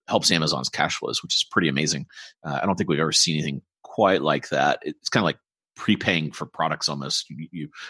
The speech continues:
we see subscriptions, but you don't see kind of like almost a software as a service type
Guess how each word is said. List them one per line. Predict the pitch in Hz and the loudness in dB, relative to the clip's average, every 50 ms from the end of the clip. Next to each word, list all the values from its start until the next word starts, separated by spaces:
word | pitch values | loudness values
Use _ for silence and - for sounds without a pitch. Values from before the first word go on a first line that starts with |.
| - - | -8 -2
we | - | 2
see | - - - | 4 6 6
subscriptions, | - - - - - 110 - - 87 - | 6 4 2 2 2 4 4 4 2 2
but | - 90 - | 0 0 0
you | - | 0
don't | - 90 80 - | 0 2 2 2
see | - 92 | 0 0
kind | 76 - 78 76 | 0 -2 -2 -2
of | 65 | -2
like | 71 71 - 73 | -2 -4 -2 -2
almost | 76 76 73 71 - - | -2 -2 0 -2 -2 -2
a | - - - _ _ _ _ _ _ _ - - - | -2 -4 -8 _ _ _ _ _ _ _ -20 -18 -10
software | - - - 92 85 - 87 | -2 2 4 4 4 4 0
as | 76 | 0
a | 73 - | 2 2
service | - - 76 71 69 - - | 2 2 0 0 0 -2 -2
type | - - 65 - | -2 -2 -4 -6